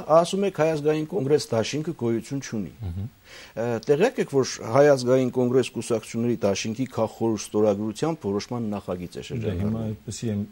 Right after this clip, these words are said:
Speaker 2: <clears throat> այդպիսի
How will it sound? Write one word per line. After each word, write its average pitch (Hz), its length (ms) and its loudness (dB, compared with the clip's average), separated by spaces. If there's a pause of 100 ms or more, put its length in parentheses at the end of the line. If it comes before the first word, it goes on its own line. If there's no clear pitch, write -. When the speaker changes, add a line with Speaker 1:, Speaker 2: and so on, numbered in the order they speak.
(800)
Speaker 2:
<clears throat> - 1300 4
այդպիսի 113 420 0